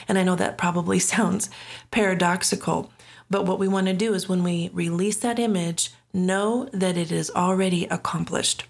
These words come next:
right then, instantaneously, in the ways and means of the divine, you know, web out there doing its thing. And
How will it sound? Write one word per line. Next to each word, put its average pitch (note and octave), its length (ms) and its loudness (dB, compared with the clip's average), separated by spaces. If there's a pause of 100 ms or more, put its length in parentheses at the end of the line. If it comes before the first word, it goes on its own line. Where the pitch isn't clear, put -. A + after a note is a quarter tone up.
right F#3 320 2
then, E3+ 340 -2 (100)
instantaneously, F3+ 1300 0 (300)
in G3+ 160 2
the F#3 100 2
ways F3+ 440 2
and G3+ 240 2
means E3+ 600 2 (500)
of E3+ 120 -2
the E3+ 80 0
divine, E3+ 760 0 (720)
you G3 100 2
know, E3 160 0
web F3 500 0 (160)
out F3+ 320 -2
there F3 220 2
doing F3 420 0
its - 260 -2
thing. F3+ 600 0 (520)
And G3+ 600 2